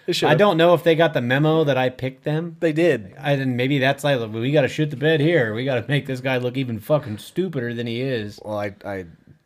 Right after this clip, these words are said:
Speaker 1: texted Jason Garrett and let him know.
Speaker 2: Thanks. If I ever see him, I will fucking not high-five him.
Speaker 1: <laughs>
Speaker 2: I will not high-five him so hard.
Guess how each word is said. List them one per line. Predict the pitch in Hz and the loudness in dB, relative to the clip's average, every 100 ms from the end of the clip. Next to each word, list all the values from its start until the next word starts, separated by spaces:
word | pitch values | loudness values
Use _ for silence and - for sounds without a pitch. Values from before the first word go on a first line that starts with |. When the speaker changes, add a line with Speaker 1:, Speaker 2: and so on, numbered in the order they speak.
| _ | _
Speaker 1:
texted | 160 165 90 82 82 | -6 -6 -10 -16 -12
Jason | 101 92 | -12 -12
Garrett | 87 95 85 - | -10 -8 -10 -12
and | 98 | -12
let | 95 90 | -12 -12
him | |
know. | 90 92 92 _ - | -12 -12 -14 _ -6
Speaker 2:
Thanks. | 123 117 - | -4 -4 -6
If | 110 | -4
I | 139 | 0
ever | 151 107 | 0 -2
see | - 135 | -4 -4
him, | 117 | -2
I | 123 | -4
will | 95 92 - | -6 -12 -6
fucking | 147 117 101 98 | -4 -4 -6 -4
not | 123 123 | -2 -4
high-five | - 123 120 - 120 123 | -6 -6 -6 -4 -4 -4
him. | 131 131 143 175 - 156 - | -4 -4 -4 -6 -8 -10 -8
Speaker 1:
<laughs> | 170 190 - _ | -6 -6 -10 _
Speaker 2:
I | 143 | -4
will | 131 | 0
not | 131 139 131 | 2 2 2
high-five | 120 131 - 139 131 | 0 -2 0 0 2
him | 131 120 | 0 -4
so | - 143 147 | -4 -2 0
hard. | 117 107 101 101 | 0 0 -2 -4